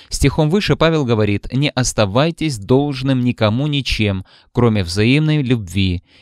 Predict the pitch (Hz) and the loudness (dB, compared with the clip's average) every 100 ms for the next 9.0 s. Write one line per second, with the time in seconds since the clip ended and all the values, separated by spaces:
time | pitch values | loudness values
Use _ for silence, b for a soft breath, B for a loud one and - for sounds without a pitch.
0 | b 123 120 113 127 110 104 101 95 95 | b 0 2 2 2 2 -2 -4 -4 0
1 | 107 147 156 147 - 120 - - 123 139 | 2 2 2 -2 -4 -4 -6 -2 0 0
2 | 143 135 131 127 _ _ - 92 101 - | 0 0 -2 -6 _ _ -8 -4 -4 -2
3 | 90 82 - _ _ _ _ - 110 127 | -4 -4 -10 _ _ _ _ -2 0 2
4 | 143 131 117 - 151 139 113 92 - 95 | 0 0 -2 -2 -2 -2 -4 -4 -6 -4
5 | 90 95 87 87 80 82 B B B B | -2 -2 -2 -6 -8 -14 B B B B
6 | - 113 117 113 104 117 156 110 92 85 | -2 0 2 2 2 2 0 0 -2 -4
7 | 82 b b b 139 156 - 127 127 143 | -6 b b b 0 0 0 0 2 0
8 | 127 113 - 143 123 113 95 113 117 | 0 -2 -2 -4 -2 -4 -2 0 0